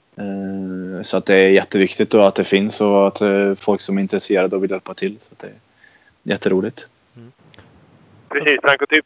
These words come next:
Speaker 3: säljer ju frankeringsmaskiner. De är ju liksom något så unikt som en, en sponsor som inte är i-, från branschen.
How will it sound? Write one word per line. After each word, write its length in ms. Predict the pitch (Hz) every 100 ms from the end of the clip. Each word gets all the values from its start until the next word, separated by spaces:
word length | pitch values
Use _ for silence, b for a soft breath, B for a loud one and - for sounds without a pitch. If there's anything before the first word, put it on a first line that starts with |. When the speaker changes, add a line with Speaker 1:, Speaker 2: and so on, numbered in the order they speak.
| -
Speaker 3:
säljer 240 | 139 135
ju 160 | 131 127
frankeringsmaskiner. 920 | - 135 147 127 120 135 - 151 113 120
De 140 | 127
är 40 | 135
ju 60 |
liksom 360 | 127 - 123 127 135
något 160 | 117
så 140 | 127 127
unikt 480 | 139 127 123 - -
som 140 | 123
en, 220 | 117 117 _ _ _ -
en 80 | 123
sponsor 320 | - 120 127
som 100 | 120
inte 240 | 123 107 127
är 180 | 117 117
i-, 320 | - _ 135
från 120 | - 123
branschen. 380 | 170 139 -